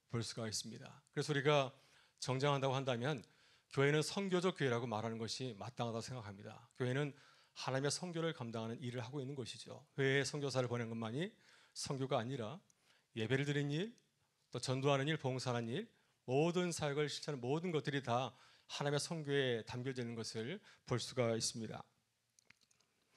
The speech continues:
예, 그래서 이 성경은 기본적으로 어떤 내용을 담고 있나요?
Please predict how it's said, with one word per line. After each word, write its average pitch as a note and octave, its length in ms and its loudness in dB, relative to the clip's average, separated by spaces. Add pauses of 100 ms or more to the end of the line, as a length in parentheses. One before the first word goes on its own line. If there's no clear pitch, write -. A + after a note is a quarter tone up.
(600)
예, F2+ 300 -4
그래서 E3+ 400 6
이 F3 80 6
성경은 D#3 720 2
기본적으로 F3+ 600 4
어떤 C#3+ 480 4
내용을 B2+ 280 2
담고 A2+ 320 -4
있나요? G2+ 420 -8